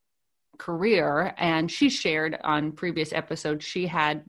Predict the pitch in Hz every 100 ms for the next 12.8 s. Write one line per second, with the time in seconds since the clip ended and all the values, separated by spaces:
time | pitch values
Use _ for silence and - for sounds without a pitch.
0 | - 165 160 - - 311 208 147 147 151
1 | - - - - 78 - 147 - 160 151
2 | 160 160 220 - 185 147 156 147 135 135
3 | 185 247 - 160 160 151 139 147 147 151
4 | 165 247 269 135 135 170 - 156 170 147
5 | 175 202 196 196 190 - - - - -
6 | - - 185 - 190 208 - - 190 196
7 | - 214 208 208 180 165 180 165 170 160
8 | 160 - 165 160 240 254 151 - 160 151
9 | 143 147 143 151 - 165 160 160 156 147
10 | - 139 139 165 240 - 208 208 208 254
11 | 320 320 - 240 285 262 - 202 262 226
12 | - 233 254 254 247 202 180 180